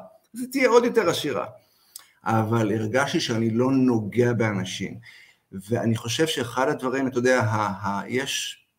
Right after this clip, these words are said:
שיחות וויכוחים רבים פילוסופיים על מה חשוב בחיים,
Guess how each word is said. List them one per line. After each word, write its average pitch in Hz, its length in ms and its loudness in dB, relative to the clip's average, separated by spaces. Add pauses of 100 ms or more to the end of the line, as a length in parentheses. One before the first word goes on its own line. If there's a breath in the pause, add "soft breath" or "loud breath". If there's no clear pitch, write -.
שיחות 127 600 -2
וויכוחים 120 680 -6
רבים 127 360 0
פילוסופיים 123 840 -4
על 113 140 -2
מה 160 220 0
חשוב 196 320 -2
בחיים, 160 640 -6